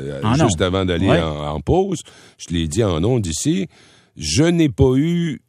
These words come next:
Speaker 1: d'entrevue avec Jolin Barrette et je n'ai pas entendu ton entrevue avec Jolin Barrette ni sa conférence de presse. Alors,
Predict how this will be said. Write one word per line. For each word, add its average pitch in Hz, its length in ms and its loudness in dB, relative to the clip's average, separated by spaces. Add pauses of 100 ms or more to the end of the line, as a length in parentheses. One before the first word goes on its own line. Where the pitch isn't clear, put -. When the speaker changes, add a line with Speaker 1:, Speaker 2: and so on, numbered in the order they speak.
(200)
Speaker 1:
d'entrevue 101 520 0
avec 95 200 2
Jolin 90 300 0
Barrette 87 400 -2
et 101 40 0
je 87 100 -4
n'ai 92 100 0
pas 131 140 0
entendu 104 440 -2
ton 90 160 -2
entrevue 82 400 -2
avec 82 200 -2
Jolin 78 260 -4
Barrette 76 380 -6
ni 98 80 -2
sa 76 140 -6
conférence 78 520 -6
de 76 80 -4
presse. 85 320 -2
Alors, 69 320 -6